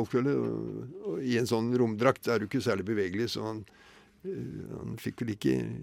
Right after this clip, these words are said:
kanskje helt det, det, det, det, det store slaget.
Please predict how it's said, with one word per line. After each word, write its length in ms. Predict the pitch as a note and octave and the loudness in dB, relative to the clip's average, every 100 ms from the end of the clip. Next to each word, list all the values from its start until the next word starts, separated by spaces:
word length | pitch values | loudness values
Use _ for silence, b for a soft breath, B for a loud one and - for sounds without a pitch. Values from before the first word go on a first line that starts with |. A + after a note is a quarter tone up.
| C#3 | -4
kanskje 300 | - - A2 F2+ | -2 -2 -2 0
helt 440 | G2 - _ - - - _ b - | -2 -2 _ -14 -14 -16 _ b -10
det, 140 | - A#2+ G#2+ | -6 -4 -4
det, 140 | G2+ G#2+ | -4 -2
det, 380 | A2+ A2 G#2 G2+ F#2 | -2 -2 -2 -4 -2
det, 140 | A2 G#2 | -6 -4
det 80 | G2+ | -2
store 300 | C#3+ A2 A2+ | 2 4 6
slaget. 320 | B2+ A2+ A#2+ | 6 6 6